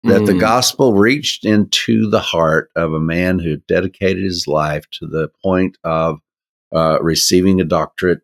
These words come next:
Speaker 1: in, uh, in this, in these subjects. And do you hear what he just said? Uh, that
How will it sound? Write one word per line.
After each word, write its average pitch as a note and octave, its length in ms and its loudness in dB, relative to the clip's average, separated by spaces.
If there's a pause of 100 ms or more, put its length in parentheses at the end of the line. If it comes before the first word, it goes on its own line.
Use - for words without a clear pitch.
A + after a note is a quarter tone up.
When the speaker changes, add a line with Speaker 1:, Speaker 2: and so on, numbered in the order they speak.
Speaker 1:
in, D#2+ 500 -2
uh, D#2 340 -2
in F2+ 360 2 (100)
this, E2 560 -2
in E2 180 -2
these E2 300 0
subjects. F#2+ 640 0 (560)
And F2 420 2 (220)
do F#2+ 80 4
you G2 200 6
hear C3 200 4
what C3+ 180 4
he B2+ 80 4
just A#2+ 260 2
said? C3 360 0 (400)
Uh, E2+ 460 2
that E2+ 380 2